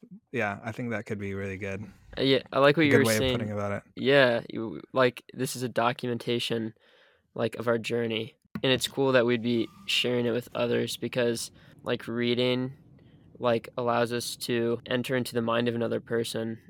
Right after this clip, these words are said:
Speaker 2: And, like, that's such a powerful thing. It builds empathy in our hearts and it's some theory, theory of mind, you know?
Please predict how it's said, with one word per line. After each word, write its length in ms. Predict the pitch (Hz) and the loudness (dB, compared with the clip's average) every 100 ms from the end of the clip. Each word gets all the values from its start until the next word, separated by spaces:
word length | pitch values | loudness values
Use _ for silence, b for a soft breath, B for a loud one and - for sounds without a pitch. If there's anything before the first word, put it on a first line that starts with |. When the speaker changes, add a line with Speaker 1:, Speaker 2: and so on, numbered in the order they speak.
| - | -8
Speaker 2:
And, 120 | 127 | -4
like, 180 | 120 120 | -2 -2
that's 180 | 123 117 | -4 -6
such 140 | 117 | -6
a 60 | 113 | -6
powerful 340 | 117 117 117 | -2 -2 -4
thing. 180 | 120 120 | -6 -4
It 100 | 113 | 0
builds 220 | 123 123 | 2 2
empathy 420 | - 120 120 - 123 | 0 -4 -4 -4 -2
in 80 | |
our 120 | 120 120 | -2 -2
hearts 500 | 117 117 120 - - | -2 0 0 -2 -6
and 240 | 113 110 - b b _ _ _ _ | -6 -8 -12 b b _ _ _ _
it's 120 | 127 | -8
some 120 | 131 113 | -8 -6
theory, 400 | 123 117 113 - _ | -4 -4 -4 -8 _
theory 240 | - 127 117 | -2 0 0
of 100 | - | 0
mind, 340 | 117 117 117 | 0 0 0
you 80 | 117 | -2
know? 300 | 120 117 117 | 0 0 -2